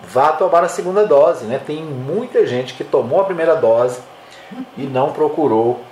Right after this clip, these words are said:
o posto de saúde para tomar a segunda, né? Tem vários questionamentos do porquê. Pessoas idosas que se esquecem, né? Pessoas,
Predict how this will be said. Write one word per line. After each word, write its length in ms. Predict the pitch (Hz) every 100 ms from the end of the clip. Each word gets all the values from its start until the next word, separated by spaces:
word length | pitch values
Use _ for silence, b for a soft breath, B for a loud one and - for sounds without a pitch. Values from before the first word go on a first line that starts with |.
| B B
o 140 | - 123
posto 400 | - 120 120 123
de 80 | 123
saúde 480 | - 139 113 117
para 160 | - 143
tomar 340 | 143 165 151
a 60 | 165
segunda, 680 | - 190 165 170 139 87 - - - - -
né? 300 | 98 135 190 190
Tem 300 | 135 147 117 92 92 101 -
vários 520 | - 127 156 156 143 -
questionamentos 720 | - 143 156 135 120 131 -
do 140 | 135
porquê. 560 | 147 180 - 143 139 - - B B B B
Pessoas 440 | 110 - 139 120
idosas 600 | 117 127 151 151 127 117
que 100 | -
se 160 | 127 -
esquecem, 760 | - - 151 151 143 - 135 113
né? 200 | 127 175
Pessoas, 480 | 143 - 135 127